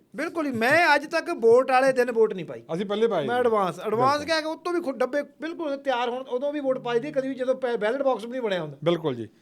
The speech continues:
Speaker 2: ਤੇ ਆਪਣੇ ਨਾਰਥ ਐਡਮਿੰਟਨ ਦੇ ਵਿੱਚ ਇੱਕ ਘਰ ਵਿੱਚ ਫਾਇਰ ਹੋਈ ਆ, ਜਿਹਦੇ ਫਾਇਰ ਕਹਿੰਦੇ ਬੜੀ ਜ਼ਬਰਦਸਤ ਸੀ, ਜਿਹਦੇ ਨਾਲ ਦਾ ਘਰ ਵੀ ਲਪੇਟ ਵਿੱਚ ਆ ਗਿਆ।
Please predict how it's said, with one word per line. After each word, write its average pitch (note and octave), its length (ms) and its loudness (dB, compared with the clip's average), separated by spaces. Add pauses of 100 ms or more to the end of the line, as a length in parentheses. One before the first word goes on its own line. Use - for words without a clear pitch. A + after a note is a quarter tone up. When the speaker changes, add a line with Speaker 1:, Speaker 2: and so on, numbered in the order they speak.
(200)
Speaker 2:
ਤੇ G3 100 -2
ਆਪਣੇ G3+ 280 -4
ਨਾਰਥ E3+ 400 -2
ਐਡਮਿੰਟਨ G3+ 480 -4
ਦੇ G3+ 180 2
ਵਿੱਚ E3+ 260 -4
ਇੱਕ F#3 220 -10
ਘਰ D3+ 120 -2
ਵਿੱਚ D3+ 220 -4
ਫਾਇਰ D3+ 340 -4
ਹੋਈ D#3 200 0
ਆ, C#3 80 0
ਜਿਹਦੇ F3 220 -2
ਫਾਇਰ C#3+ 320 -2
ਕਹਿੰਦੇ G#3+ 240 -2
ਬੜੀ F#3 180 0
ਜ਼ਬਰਦਸਤ C#3+ 460 -2
ਸੀ, F#3+ 120 -2
ਜਿਹਦੇ F#3 260 -2
ਨਾਲ C3+ 260 -4
ਦਾ F#3 100 0
ਘਰ F#3 180 -4
ਵੀ F3 120 0
ਲਪੇਟ E3 260 -2
ਵਿੱਚ D#3+ 200 -4
ਆ D#3 80 -2
ਗਿਆ। D3+ 200 -6